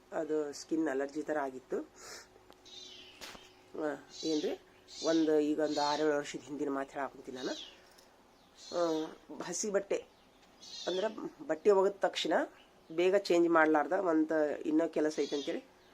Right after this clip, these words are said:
ಆ ಹಸಿ ಬಟ್ಟೆ ಒಂದು ಇನ್ಫೆಕ್ಷನ್ದಿಂದಾಗಿ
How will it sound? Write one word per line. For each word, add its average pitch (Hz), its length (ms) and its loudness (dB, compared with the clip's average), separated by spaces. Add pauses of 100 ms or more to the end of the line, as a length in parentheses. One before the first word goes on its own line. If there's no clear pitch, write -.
(180)
ಆ 151 60 -2
ಹಸಿ 160 280 -2
ಬಟ್ಟೆ 180 380 0
ಒಂದು 170 260 2
ಇನ್ಫೆಕ್ಷನ್ದಿಂದಾಗಿ 165 1040 -2